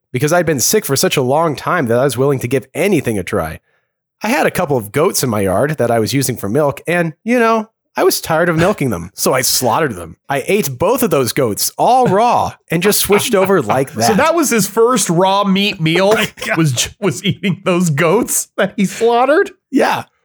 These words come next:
Speaker 3: It works that way with a lot of things. Sometimes, like, when my car doesn't work, I just, like, "Fuck this," and I just start eating it. Like, "This is not, I'm not gonna, I'm sick of fixing this. I'm gonna start eating it."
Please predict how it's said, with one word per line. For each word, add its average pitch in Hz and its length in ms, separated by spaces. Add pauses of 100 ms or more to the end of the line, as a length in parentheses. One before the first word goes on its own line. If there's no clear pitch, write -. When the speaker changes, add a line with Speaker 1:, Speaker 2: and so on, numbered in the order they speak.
(200)
Speaker 3:
It 143 120
works 233 220
that 415 140
way 254 120
with 165 120
a 135 40
lot 113 240
of 120 80
things. 101 260
Sometimes, 139 360
like, 143 140
when 139 40
my 113 120
car 117 260
doesn't 131 240
work, 147 240
I 120 100
just, 117 240
like, 101 160
"Fuck 165 220
this," 117 280
and 107 60
I 101 40
just 98 100
start 101 140
eating 110 240
it. 117 180
Like, 107 240
"This 156 240
is 131 160
not, 110 260
I'm 120 60
not 147 120
gonna, 127 220
I'm - 80
sick - 140
of - 120
fixing 135 320
this. 127 240
I'm - 100
gonna 110 80
start 98 240
eating 101 220
it." 98 100